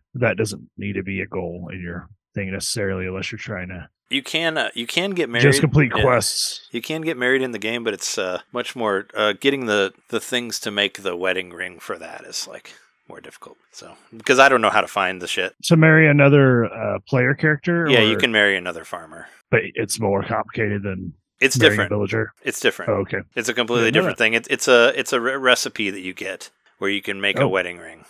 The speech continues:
Speaker 2: and that's how you marry whoever you're playing co-op with. So it has nothing to do
Speaker 1: Well,
Speaker 2: with
Speaker 1: try to
Speaker 2: the,
Speaker 1: do that.
Speaker 2: with the mermaids on the beach or whatever. That's
Speaker 1: That
Speaker 2: what
Speaker 1: could be
Speaker 2: it's
Speaker 1: an extra goal if you wanted to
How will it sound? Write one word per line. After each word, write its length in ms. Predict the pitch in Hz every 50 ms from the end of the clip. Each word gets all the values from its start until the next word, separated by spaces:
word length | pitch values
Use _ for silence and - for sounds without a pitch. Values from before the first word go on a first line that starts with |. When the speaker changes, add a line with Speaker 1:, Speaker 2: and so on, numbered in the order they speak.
| _ -
Speaker 2:
and 180 | 104 101 101
that's 220 | 101 101 92 - -
how 80 | 107
you 340 | 95 98 95 95 92 90 98 -
marry 420 | 98 98 92 92 92 90 92 87
whoever 320 | - 101 95 87 87 87 80
you're 80 | 80
playing 440 | - - 101 95 87 87 80 85 87 - - _ _
co-op 360 | - - 98 - - - - -
with. 240 | - - - - _ _ _ _ _ _
So 220 | - - - - - _ _ _ _ _ _
it 160 | 104 95 -
has 200 | - - 110 92 -
nothing 260 | 104 90 - 104 92
to 60 | 90
do 80 | 87 143
Speaker 1:
Well, 140 | 151 190 220
Speaker 2:
with 80 | -
Speaker 1:
try 200 | - 170 156 165
to 60 | 175
Speaker 2:
the, 60 | 160 170
Speaker 1:
do 80 | 175
that. 220 | 185 214 123 95 - - _ _ _
Speaker 2:
with 140 | 110 104 -
the 60 | 107
mermaids 580 | 104 104 107 107 107 104 101 98 101 101 98 -
on 160 | 98 98 95
the 120 | 95 92 87
beach 420 | 90 104 101 98 95 - - -
or 120 | 95 90
whatever. 360 | 87 90 90 90 87 90 87 - _ _ _ _ _ _ _
That's 120 | - - 135
Speaker 1:
That 60 | 139
Speaker 2:
what 80 | 151 151
Speaker 1:
could 80 | 165 160
be 80 | 151
Speaker 2:
it's 60 | 147 135
Speaker 1:
an 40 | 131
extra 220 | 123 - - 131 113
goal 340 | 117 113 110 117 131 127 - _
if 160 | 120 107 - -
you 100 | 123 117
wanted 260 | 120 117 117 117 -
to 340 | - 117 110 104 104 104 -